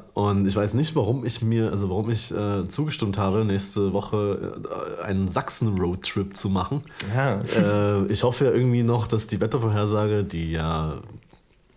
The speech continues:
Speaker 1: ja, das sind auch ein paar Tage bis, bis, bis Montag. Da kann ja noch einiges sich ändern, ähm, dass die halt einfach nicht stimmt und da nicht dreißig Grad werden, sondern
Speaker 2: Dreißig
Speaker 1: vielleicht
Speaker 2: Grad?
Speaker 1: so,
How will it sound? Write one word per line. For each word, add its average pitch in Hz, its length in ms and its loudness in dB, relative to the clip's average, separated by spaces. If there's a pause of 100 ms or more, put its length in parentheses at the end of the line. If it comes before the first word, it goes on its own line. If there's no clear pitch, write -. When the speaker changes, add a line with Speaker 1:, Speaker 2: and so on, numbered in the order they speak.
(580)
Speaker 1:
ja, 82 120 -8
das - 360 -8
sind 98 120 -2
auch 98 120 2
ein 87 80 -2
paar - 120 -6
Tage 78 500 -4 (180)
bis, - 220 -14
bis, - 260 -14
bis - 180 -14
Montag. 76 520 -8
Da 73 240 -10 (600)
kann 107 200 0
ja 117 80 6
noch 110 160 2
einiges 117 420 2
sich - 160 0
ändern, 95 440 2 (140)
ähm, 87 420 0
dass 87 180 -4
die 87 160 -2
halt 90 140 0
einfach 92 320 -4
nicht - 320 -6
stimmt 123 440 0
und 85 240 -4
da 80 80 -2
nicht 101 300 -4
dreißig 80 420 -4
Grad 71 300 -6
werden, 76 220 -4
sondern - 180 -4
Speaker 2:
Dreißig 123 200 2
Speaker 1:
vielleicht 107 140 0
Speaker 2:
Grad? 120 140 2
Speaker 1:
so, 80 100 -4